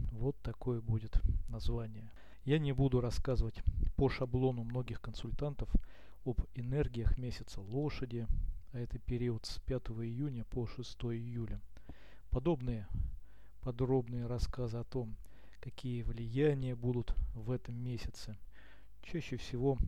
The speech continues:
они содержат, чаще всего упоминаются негативные влияния. И это понятно. Позитивные влияния надо еще уметь использовать.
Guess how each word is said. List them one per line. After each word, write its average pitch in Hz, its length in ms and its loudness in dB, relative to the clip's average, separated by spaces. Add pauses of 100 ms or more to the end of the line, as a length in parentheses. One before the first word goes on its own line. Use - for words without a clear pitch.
(140)
они 127 360 -2 (1200)
содержат, 120 680 -2 (140)
чаще - 320 -4
всего 131 280 -2
упоминаются 120 840 0 (440)
негативные 123 760 0
влияния. 113 560 -4 (320)
И 117 80 -4
это 143 220 -2
понятно. 117 520 -4 (600)
Позитивные 131 600 0
влияния 123 640 2
надо 127 320 -2
еще 123 540 0
уметь 127 360 -4
использовать. 117 600 2